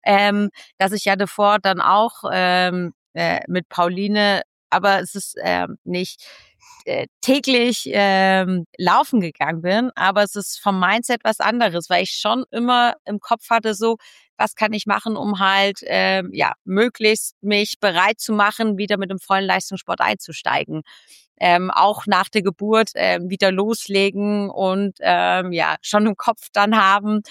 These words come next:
was man vielleicht für Wettkämpfe laufen kann und, ja, an Rumpfstabilität arbeiten, Beinkraft. Und das ist jetzt schon, dass ich dann, ja, einfach jetzt rausgehe und Schnee schipp,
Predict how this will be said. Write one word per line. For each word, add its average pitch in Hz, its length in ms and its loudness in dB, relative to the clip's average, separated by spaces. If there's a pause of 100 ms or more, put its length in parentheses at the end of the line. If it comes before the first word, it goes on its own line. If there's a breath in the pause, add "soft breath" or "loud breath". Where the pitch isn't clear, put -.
(180 loud breath)
was - 160 -6
man 196 160 0
vielleicht 196 260 -2
für 196 140 -4
Wettkämpfe 185 420 -2
laufen 190 380 0
kann 196 400 0 (320 loud breath)
und, 196 600 -2 (180)
ja, 175 360 2
an 226 120 2
Rumpfstabilität 190 880 -2
arbeiten, 180 640 2
Beinkraft. 170 680 0 (320 loud breath)
Und 196 160 -2
das 208 160 -2
ist 214 140 -8
jetzt 196 180 -2
schon, 233 520 2
dass 190 200 -2
ich 214 180 -6
dann, 202 500 0 (260)
ja, 160 100 0
einfach 185 260 -2
jetzt 185 480 -6
rausgehe 208 580 0
und 190 180 -2
Schnee 226 340 0
schipp, - 380 -2